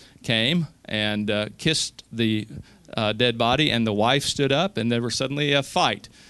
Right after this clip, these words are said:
right in front of the casket, about knocked the casket over. I looked over at my friend who's the funeral home director, and I said, "Neil, how do you, how, they didn't teach me in seminary how to stop this." And Neil said, "Stop it, I wanna sell tickets," <laughs> you know, but then he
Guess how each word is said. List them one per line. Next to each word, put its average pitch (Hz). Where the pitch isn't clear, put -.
right 117
in 139
front 139
of 127
the -
casket, 156
about 127
knocked 143
the 147
casket 147
over. 160
I 127
looked 151
over 156
at 127
my 127
friend 151
who's 135
the 117
funeral 151
home 151
director, 147
and 151
I 127
said, 117
"Neil, 170
how 170
do 208
you, 139
how, -
they 127
didn't 143
teach 185
me 156
in 135
seminary 131
how 131
to 117
stop 180
this." 110
And 123
Neil 170
said, 139
"Stop 226
it, 202
I 147
wanna 226
sell 196
tickets," 233
<laughs> -
you 160
know, 127
but 120
then 127
he 131